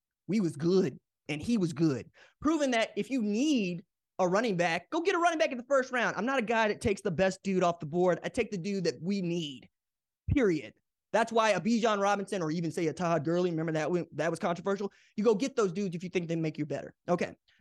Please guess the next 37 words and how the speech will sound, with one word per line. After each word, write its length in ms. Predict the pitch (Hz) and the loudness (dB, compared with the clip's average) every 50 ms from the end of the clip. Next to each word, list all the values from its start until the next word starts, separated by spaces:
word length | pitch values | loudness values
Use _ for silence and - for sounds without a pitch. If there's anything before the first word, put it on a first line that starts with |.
| _ _ _ _ _ _ - | _ _ _ _ _ _ -2
I 120 | 190 208 214 | 0 2 2
was 120 | 202 196 | 2 0
thinking 220 | - 320 339 330 | 0 0 2 2
that 120 | 294 262 - | 2 2 0
this 140 | 269 262 - | -2 -4 -4
was 100 | 233 208 | -2 0
gonna 140 | 240 220 | 0 0
be 120 | 190 220 202 | 2 2 2
a 60 | 180 | 2
wide 200 | 170 196 202 196 | 4 4 4 2
receiver 280 | 185 180 - 202 185 180 | 2 0 -4 -4 -2 0
pick 200 | - 214 190 - | 0 0 0 0
for 80 | 190 | -2
the 80 | 175 147 | -2 0
Dallas 220 | 180 175 175 170 - | 2 2 2 2 2
Cowboys 360 | 196 170 170 170 175 170 165 | 2 2 2 4 2 2 0
at 80 | - | 0
number 220 | 151 160 175 170 160 | -2 -2 0 -2 -2
twenty-six 800 | - - 185 175 - 156 139 - - - 202 196 190 196 - | -4 -4 -6 -6 -6 -8 -8 -8 -4 -2 0 0 0 -2 -6
in 80 | 202 185 | -6 -6
the 60 | 165 | -6
first 300 | 151 156 170 175 165 - | -4 -2 -2 -2 -2 -2
round, 320 | 170 160 160 165 165 175 175 - _ _ _ _ _ _ _ _ _ - | -2 0 0 0 0 -2 -6 -10 _ _ _ _ _ _ _ _ _ 2
but 280 | 175 175 175 170 165 - | 4 4 4 2 0 -4
then 260 | 156 151 196 214 220 | -2 0 0 2 2
they 160 | 220 220 214 190 | 2 2 2 2
went 220 | 170 185 190 185 | 0 0 -2 -2
and 100 | 185 165 | -4 -4
traded 300 | - - 226 190 185 175 | 0 0 2 2 2 0
for 80 | - 156 | -4 -4
Brandon 400 | 127 175 180 185 185 170 156 - | -2 -2 0 0 0 -2 -4 -2
Cooks, 320 | - 214 233 262 - - | 0 0 0 0 -2 -6
and 120 | - 160 160 | -8 -6 -4
I 80 | 151 | -4
love 640 | 151 - 160 156 156 170 175 175 180 180 - - 143 - | -4 -4 -4 -4 0 0 2 2 4 2 2 0 -2 -2
Brandon 340 | 160 160 143 135 143 131 | -2 -2 -2 -2 -4 -6
Cooks. 360 | 127 - 156 120 - - - | -4 -4 -6 -6 -6 -8 -16